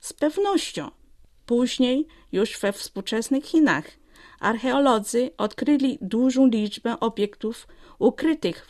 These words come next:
w grobowcu nad rzeką Lingyang w powiecie Jiu, znajdującym się na terenie prowincji Shandong.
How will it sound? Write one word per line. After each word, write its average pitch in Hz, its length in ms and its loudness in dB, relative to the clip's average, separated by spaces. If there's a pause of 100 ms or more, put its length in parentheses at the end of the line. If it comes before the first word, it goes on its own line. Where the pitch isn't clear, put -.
w 190 40 -10
grobowcu 196 880 -4
nad 240 260 -2
rzeką 254 540 0 (340)
Lingyang 240 760 4
w 202 140 -10
powiecie 226 720 0
Jiu, 220 480 0 (260)
znajdującym 208 720 0
się 208 240 -6 (220)
na 277 100 0
terenie 254 520 2
prowincji 240 600 -2
Shandong. 277 580 2